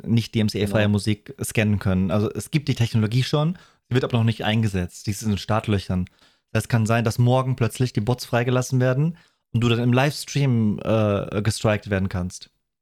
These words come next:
Speaker 1: Also ohne V O Ds, sondern direkt live. Live-Strike. Und jetzt überlegt mal, wenn das wirklich so wäre, und, und, und dann hörst, hörst du die Twitch-eigene Musik und dann kannst du über die Twitch-eigene Musik plötzlich.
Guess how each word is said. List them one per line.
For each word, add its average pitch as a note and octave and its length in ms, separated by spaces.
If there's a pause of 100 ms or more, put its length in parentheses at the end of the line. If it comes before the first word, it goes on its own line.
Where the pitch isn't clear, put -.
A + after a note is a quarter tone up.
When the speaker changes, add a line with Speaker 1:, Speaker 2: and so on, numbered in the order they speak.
(220)
Speaker 1:
Also A2+ 180
ohne C3+ 200
V G#2+ 140
O G2 60
Ds, G#2 220
sondern A2 180
direkt A#2 320
live. A2 420 (380)
Live-Strike. A2 720 (420)
Und - 60
jetzt B2 100
überlegt C3+ 340
mal, A#2+ 180
wenn B2 100
das B2+ 140
wirklich D3+ 220
so C3 160
wäre, C#3+ 400 (440)
und, A2+ 120 (120)
und, C3 220
und B2+ 400
dann B2+ 240
hörst, C#3+ 240
hörst C#3 280
du - 40
die A#2+ 80
Twitch-eigene A#2+ 560
Musik A2+ 480
und C3 180
dann A#2+ 100
kannst C3+ 200
du - 20
über B2 60
die A2+ 60
Twitch-eigene A2 420
Musik A2 240
plötzlich. - 500